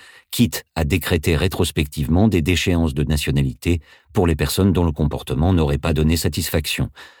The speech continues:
À charge pour les nouveaux gouvernants de fixer les critères. Il est important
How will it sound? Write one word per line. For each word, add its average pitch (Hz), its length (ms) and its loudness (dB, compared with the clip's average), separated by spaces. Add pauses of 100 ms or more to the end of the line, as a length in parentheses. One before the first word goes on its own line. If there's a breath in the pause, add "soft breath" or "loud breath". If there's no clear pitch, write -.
(200 loud breath)
À 69 100 -4
charge 90 440 -2
pour 67 180 -4
les 62 80 -2
nouveaux 67 240 0
gouvernants 64 480 -2
de 76 80 2
fixer 78 320 -4
les 71 100 0
critères. - 440 -10 (1300)
Il 104 120 4
est 120 120 4
important 143 480 4